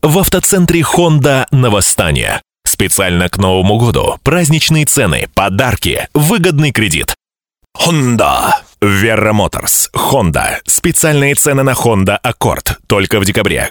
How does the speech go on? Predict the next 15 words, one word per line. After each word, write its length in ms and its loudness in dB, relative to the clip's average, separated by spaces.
Кредит 420 -2
ноль 280 0
процентов. 720 -2
Таких 500 -2
условий 680 -2
уже 260 2
не 120 2
будет. 400 -2
Восемнадцатое 840 0
мая. 480 0
Выразительные 880 0
грувы 480 4
и 180 -2
грязные 640 0
басы. 480 0